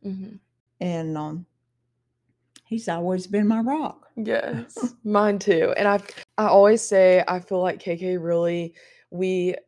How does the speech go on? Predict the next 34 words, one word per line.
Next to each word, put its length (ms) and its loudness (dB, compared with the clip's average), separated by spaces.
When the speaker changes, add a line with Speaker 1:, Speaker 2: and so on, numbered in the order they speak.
Speaker 1:
haven't 300 -10
h-, 200 -14
inherited 720 -8
that 220 -10
spirit 420 -6
from 160 -10
her, 460 -8
um, 260 -6
just 320 -8
with 300 -4
things 240 -6
that 120 -6
we'll 120 -6
get 220 -4
into 320 -8
in 140 -6
a 100 -6
little 200 -4
bit. 420 -4
K 160 -8
K 160 -4
just 460 -10
is 240 -10
in 180 -10
remission 640 -8
from 160 -12
having 320 -8
cancer. 420 -10
She 140 -12
was 120 -10
diagnosed 520 -10
last 260 -12
fall. 320 -2
And, 300 -6